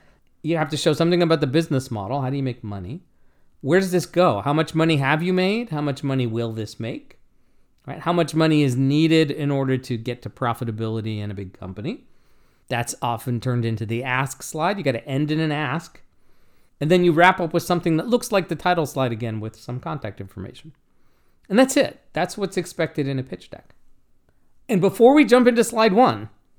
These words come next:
one more rule. Really simple rule, which is each slide tells one piece of the story. So what do I mean by that? Well, if you were presenting this slide deck in front of a crowd,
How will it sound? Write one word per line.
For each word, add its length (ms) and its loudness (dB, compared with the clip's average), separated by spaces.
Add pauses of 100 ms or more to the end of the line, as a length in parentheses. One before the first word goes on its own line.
(260)
one 240 0
more 180 4
rule. 420 2 (560)
Really 240 0
simple 420 2
rule, 360 4
which 300 -2
is 260 -2
each 220 0
slide 580 0 (300)
tells 280 4
one 360 0
piece 240 -4
of 140 -4
the 80 -2
story. 360 -6 (560)
So 140 -4
what 100 4
do 60 4
I 40 2
mean 160 4
by 140 2
that? 340 -6 (720)
Well, 380 0
if 240 0
you 180 4
were 260 6
presenting 640 0
this 200 0
slide 320 2
deck 260 -4
in 120 -4
front 260 -6
of 60 -4
a 60 -6
crowd, 460 -8